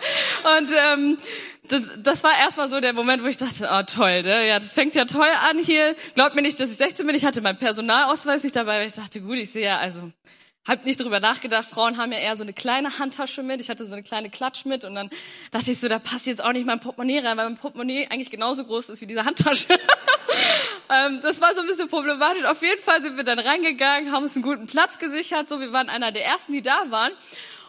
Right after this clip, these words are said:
Und dann sind wir wieder, also ich wollte ein bisschen frische Luft haben,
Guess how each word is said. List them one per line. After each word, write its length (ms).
Und 120
dann 100
sind 140
wir 120
wieder, 380
also 260
ich 440
wollte 180
ein 60
bisschen 200
frische 260
Luft 340
haben, 440